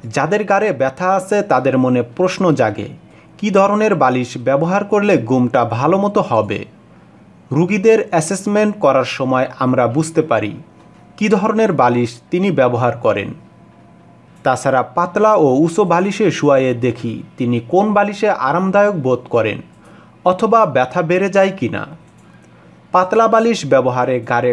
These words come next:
কম্প্রেশন হয়। যদি পাতলা বালিশে ব্যথা বেড়ে যায়, তাহলে ওই বালিশে শোয়া যাবে না।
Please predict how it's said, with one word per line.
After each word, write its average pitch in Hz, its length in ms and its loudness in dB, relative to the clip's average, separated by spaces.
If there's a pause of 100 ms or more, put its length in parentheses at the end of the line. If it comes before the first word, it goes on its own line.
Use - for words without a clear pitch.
কম্প্রেশন 196 600 -2
হয়। 113 340 -2 (1040)
যদি 127 300 0 (120)
পাতলা 147 360 2
বালিশে 208 400 2
ব্যথা 123 360 0 (180)
বেড়ে 160 260 2
যায়, 214 300 2
তাহলে 127 400 0 (560)
ওই 123 160 2 (160)
বালিশে 185 400 2 (100)
শোয়া 196 340 4
যাবে 113 320 0
না। - 120 -8